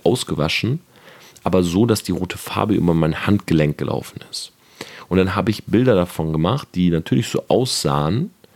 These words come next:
ja, als, ähm, als ob ich mir die Pulsadern hätte aufgeschlitzt. So, und diese Bilder sahen noch krasser aus in schwarz-weiß. Dann hast du einfach gar nicht erkannt, dass das Farbe war. Und meine Arbeit war quasi, das fing an mit so Bildern,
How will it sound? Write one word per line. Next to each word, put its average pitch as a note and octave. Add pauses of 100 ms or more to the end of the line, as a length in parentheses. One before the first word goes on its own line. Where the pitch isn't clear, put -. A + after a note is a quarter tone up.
(280)
ja, F#2+
als, F#2
ähm, E2 (220)
als F2
ob D#2+
ich -
mir F2+
die F2
Pulsadern D#2
hätte -
aufgeschlitzt. - (920)
So, F#2+
und F2
diese F2
Bilder G#2+
sahen E2+
noch -
krasser -
aus -
in E2+
schwarz-weiß. D#2+ (440)
Dann E2+
hast F#2+
du -
einfach -
gar F#2
nicht A2
erkannt, -
dass -
das -
Farbe A2
war. - (560)
Und F2+
meine F#2
Arbeit G#2
war G#2+
quasi, F2+
das E2
fing G#2
an B2+
mit G#2
so -
Bildern, A2